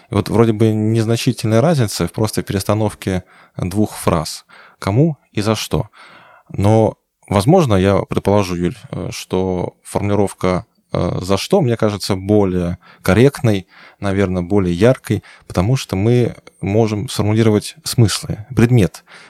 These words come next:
благодарности. Не просто человек, да, сказать, мы благодарны родителям,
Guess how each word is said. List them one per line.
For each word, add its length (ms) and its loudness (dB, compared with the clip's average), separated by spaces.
благодарности. 840 -2
Не 100 -2
просто 240 0
человек, 580 0
да, 140 0
сказать, 240 -4
мы 120 4
благодарны 500 0
родителям, 680 0